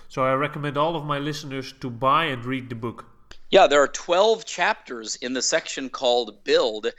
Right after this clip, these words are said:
Speaker 2: and there's an entire chapter on each of the twelve building blocks,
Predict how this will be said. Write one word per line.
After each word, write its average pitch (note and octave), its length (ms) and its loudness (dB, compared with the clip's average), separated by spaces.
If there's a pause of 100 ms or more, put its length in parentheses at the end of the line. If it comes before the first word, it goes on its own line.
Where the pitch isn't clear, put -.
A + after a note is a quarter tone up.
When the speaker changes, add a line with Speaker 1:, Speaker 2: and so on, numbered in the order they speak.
(240)
Speaker 2:
and A#2 100 -4
there's B2+ 160 0
an C3+ 60 -6
entire D#3 420 4
chapter C#3+ 560 -2
on A#2+ 200 -2
each F3 240 -12
of C3+ 160 -10
the B2+ 80 -8
twelve B2+ 500 0
building A#2+ 440 -6
blocks, A#2+ 580 0